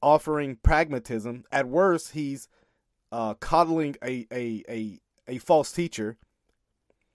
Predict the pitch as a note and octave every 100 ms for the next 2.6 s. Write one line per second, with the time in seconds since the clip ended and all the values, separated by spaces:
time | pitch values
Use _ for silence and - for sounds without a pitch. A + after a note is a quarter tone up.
0 | _ - D3+ C#3 C3 A#2+ _ _ A#2 _
1 | _ _ _ _ _ - _ _ - B2
2 | - C#3+ G#3 A#3 G#3+ E3+